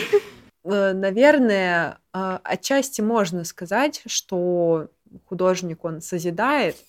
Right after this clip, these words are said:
Понятное дело, что если это не вымученный труд, то есть если работы делаются с удовольствием, то это, естественно, созидание. Но, э, назвать, м, это не работой, ну,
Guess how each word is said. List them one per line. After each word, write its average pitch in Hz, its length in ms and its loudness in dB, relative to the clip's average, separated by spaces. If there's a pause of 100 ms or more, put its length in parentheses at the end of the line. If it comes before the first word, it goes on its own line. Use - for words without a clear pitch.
Понятное 175 480 -10
дело, 175 320 2
что 165 600 -2
если 185 440 0
это 170 300 -2
не 180 120 0
вымученный 175 540 -2
труд, 339 360 0 (340)
то 170 60 2
есть 151 360 -2
если 175 640 0
работы 185 400 2
делаются 175 460 -2
с - 100 -8
удовольствием, 175 680 0
то 180 100 -8
это, 180 200 -4
естественно, 180 540 -4
созидание. 190 720 -2 (520)
Но, 208 480 4 (340)
э, 185 400 4 (840)
назвать, 208 600 2 (180)
м, 208 720 0
это 208 260 0
не 233 220 2
работой, 202 880 0 (140)
ну, 233 240 -2